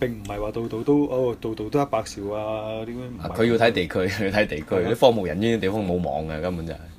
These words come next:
Speaker 1: 嗯。
Speaker 2: 所以佢放氣球啊，Google 咪有一個業務可以做氣球㗎嘛，就係，
Speaker 1: 哦。
Speaker 2: 就係搭，搭呢個，呃，Y lan 嘅。
Speaker 1: 啊。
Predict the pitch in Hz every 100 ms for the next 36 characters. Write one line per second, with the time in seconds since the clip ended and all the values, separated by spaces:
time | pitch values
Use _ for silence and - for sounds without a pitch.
0 | - 110 95 - - - 110 107 92 87
1 | 90 87 80 - 71 90 107 82 73 69
2 | 85 95 90 76 76 82 87 78 80 85
3 | 76 60 82 90 82 71 65 67 110 80
4 | 73 - 67 - - - - 90 92 78
5 | 76 73 73 - 73 64 65 69 - -
6 | - 82 90 80 78 62 - - - -
7 | - - - - -